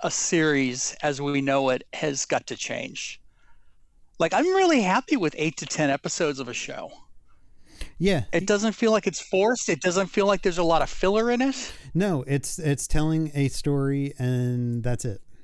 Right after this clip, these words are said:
Speaker 2: You're not,
Speaker 1: Yep.
Speaker 2: you're not padding it for runtimes. You're not padding it for, um, you know, the content so that they can slip commercials in there.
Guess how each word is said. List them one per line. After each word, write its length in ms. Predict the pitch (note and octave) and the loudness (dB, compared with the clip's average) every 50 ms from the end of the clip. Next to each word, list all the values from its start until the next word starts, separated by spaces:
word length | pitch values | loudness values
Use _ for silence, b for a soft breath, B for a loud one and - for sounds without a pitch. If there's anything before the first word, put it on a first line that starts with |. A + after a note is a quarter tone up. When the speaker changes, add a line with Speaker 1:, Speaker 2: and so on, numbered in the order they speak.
| b b b b b b b b b b b b b b b b b b b b b b | b b b b b b b b b b b b b b b b b b b b b b
Speaker 2:
You're 200 | B2+ B2 C3+ C#3 | 0 2 2 4
not, 200 | C#3 C3+ C3+ C#3 | 4 2 2 2
Speaker 1:
Yep. 120 | C#3 - - - | 0 -2 -2 -2
Speaker 2:
you're 160 | C#3 C3 C3+ | 0 0 0
not 200 | C3+ C3 B2+ A2+ | 0 -2 -4 -6
padding 360 | - - C#3+ C#3 C#3 C3+ C3 B2+ | -4 -2 -2 0 0 0 0 0
it 240 | A#2+ A#2 A#2+ - | -2 -2 -6 -10
for 240 | - - B2 B2 A#2+ A#2 | -8 -4 -4 -2 -2 0
runtimes. 640 | A#2+ A#2+ A#2+ A#2+ A2+ A#2 A#2 A2+ A2+ A2 G#2+ G2 | 0 0 0 0 0 0 0 0 0 0 -2 -2
You're 100 | G2+ A2 | -2 -2
not 220 | A2 A2+ A#2+ A2 | -2 -4 -4 -6
padding 360 | - - A2+ A2 A2 A2+ A2+ A2 | -4 -2 -2 -2 0 -2 -2 -4
it 180 | A2+ - - | -6 -8 -12
for, 560 | - - A#2+ A2 A2 G#2+ G#2 G2+ G#2 G2+ F#2+ - b b b b b b b b b b b b b - | -12 -8 -6 -4 -4 -4 -4 -6 -6 -8 -8 -10 b b b b b b b b b b b b b -4
um, 720 | C3 A#2 A2+ A2+ A2 G#2+ G#2 G2+ G2 G2 F#2+ F#2 F2+ F2+ - - _ - - - - _ _ - D3+ D3 - | -2 -2 0 0 -2 -2 -4 -4 -4 -4 -6 -8 -8 -10 -14 -18 _ -20 -20 -20 -20 _ _ -20 -20 -20 -12
you 220 | - C#3 C3 B2+ A#2+ | -6 -2 0 0 2
know, 220 | A#2 A2 A2 A2+ | 0 0 -2 -2
the 140 | A2+ - - | -2 0 0
content 680 | - - - B2 B2+ B2 A2 - B2 A#2+ A2+ A#2 A2+ - | 2 2 2 2 2 2 2 2 2 2 2 2 0 -2
so 160 | - B2 A#2 | -2 -2 -2
that 180 | G#2 A2+ G#2 | 0 -2 -2
they 140 | - A#2 A2 | 0 0 0
can 240 | A2 A2+ A2+ A2 G2 | 0 0 -2 -2 -2
slip 300 | - - - B2 G2+ - | -2 -2 -2 -2 -4 -4
commercials 520 | - G#2+ G#2+ A2 A2 - - A2+ G2+ F#2 | -4 -4 -2 -2 -4 -4 -4 -6 -4 -4
in 160 | G2 F#2 F2 F2+ | -4 -4 -6 -6
there. 320 | F2+ E2+ E2+ F2+ F2+ | -8 -8 -8 -10 -10